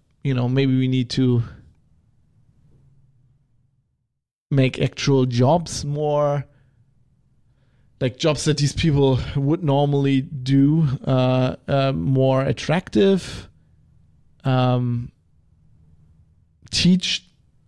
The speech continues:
children in school why, you know, <laughs> having, having a productive job in society is a respectable thing to do, and why just, like, whore-, whoring yourself out on, on, on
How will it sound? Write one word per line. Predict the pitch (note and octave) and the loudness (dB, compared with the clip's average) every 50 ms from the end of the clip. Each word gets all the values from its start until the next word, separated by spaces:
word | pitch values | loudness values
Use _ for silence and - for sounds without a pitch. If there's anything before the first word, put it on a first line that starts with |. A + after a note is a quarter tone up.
| _ _ _ _ - _ | _ _ _ _ -16 _
children | - - F3+ F#3+ G3+ F3+ F3+ E3+ D#3+ | 0 4 4 4 4 2 0 -2 -2
in | D#3 D3+ | -2 -4
school | - - - E3+ F3 F3 E3 D3+ | -6 -6 -4 -2 0 0 0 0
why, | C#3 C#3 C#3+ C#3+ D3 D3 D3 D3 D3 C#3+ C#3+ - - _ _ _ | 0 -2 0 0 2 2 0 0 -2 -4 -6 -10 -16 _ _ _
you | D#3 C#3+ C#3 | -8 -6 -4
know, | C3+ C3 C3 C3 C3+ - - - _ _ _ | -2 0 0 -2 -2 -6 -10 -16 _ _ _
<laughs> | _ _ _ | _ _ _
having, | D3 C#3 E3 F3 - - A#3+ B3+ A3+ G#3 - - - - - - - - - _ - _ _ _ _ - _ | -2 0 0 0 2 0 0 0 0 0 -2 -2 -6 -20 -14 -12 -12 -12 -12 _ -20 _ _ _ _ -4 _
having | D#3+ D#3 E3+ F3+ E3+ D#3+ | 0 2 2 2 0 0
a | E3 D3+ | -2 -2
productive | - - D#3 D3 D3+ D#3+ D#3+ - - F3 D3+ F3+ E3 | -2 -4 -4 -2 -2 -4 -4 -4 -4 -4 -4 -4 -2
job | D#3+ D#3+ D#3 D#3+ - - | 0 0 0 0 -2 -4
in | E3+ D3+ D3 | -4 -4 -4
society | C#3+ D#3+ D3 D3 - D3+ D3 D3+ - E3 D3+ | -4 -6 -8 -6 -4 -2 -2 -2 -2 -2 -2
is | D3+ C#3+ D3+ | -2 0 0
a | D#3 | 0
respectable | D3 C#3+ D3 - - - C#3+ D3 D3 - D#3+ D3 C#3 C#3+ C#3+ C#3+ | 0 0 0 -2 -2 -2 -4 -4 -4 -6 -6 -4 -2 -2 -2 -2
thing | F3 D3+ D3 D3 - | -2 -2 -2 -2 -4
to | D#3 | -4
do, | D3 C#3+ D3 D3 D3+ D#3 | -2 0 0 2 2 2
and | C#3+ C#3 C3+ C3+ | 0 0 0 0
why | C3+ C3+ C3+ C3+ | 0 0 0 0
just, | C3+ C3+ C#3 C3+ - - - - - - _ _ _ _ _ _ _ _ _ | 0 0 -2 -2 -4 -12 -20 -20 -20 -20 _ _ _ _ _ _ _ _ _
like, | - C#3 C#3 C#3 C#3 - _ _ _ - | -2 -2 -2 -2 -2 -8 _ _ _ -10
whore-, | - - D3 D3 D3 D3+ - - - - - - - _ _ _ | -2 0 0 2 2 0 -2 -4 -14 -20 -20 -20 -20 _ _ _
whoring | - D3 D#3 D#3+ D#3 D3+ D3 C#3+ | -2 0 0 2 0 0 -2 -2
yourself | D3 C#3 - D#3+ D3 C#3 D3+ | -4 -4 -2 -2 -4 -2 -2
out | - D3 D3 D#3+ D#3 - | 0 0 0 0 0 -2
on, | - C#3+ C#3 C#3 C#3 - | -2 -2 -2 -2 -4 -6
on, | - D3 C#3+ C#3+ C#3 C#3+ - | -8 -8 -6 -6 -8 -10 -10
on | - C#3 C3+ C#3 C#3 C#3 C3+ E3 | -8 -8 -6 -6 -6 -8 -10 -12